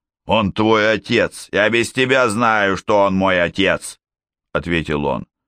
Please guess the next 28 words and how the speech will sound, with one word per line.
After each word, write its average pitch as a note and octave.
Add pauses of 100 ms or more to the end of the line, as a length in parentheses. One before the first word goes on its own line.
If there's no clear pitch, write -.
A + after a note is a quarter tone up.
(380)
«Потому-то B2+
я A2+
и G#2+
прошу A#2+
тебя... G2+ (560)
Я D3+
не F#3
могу G3
сам C#3
сделать G2
это. - (320)
Если F3
бы E3+
я D#3
мог, F#3
он C3
был C3
бы B2+
мертв C3+
уже A#2+
давным-давно, D3
черт G2
его F#2
побери. F#2+ (720)
Мы G#2
должны A2+
выбраться G#2+
отсюда. F2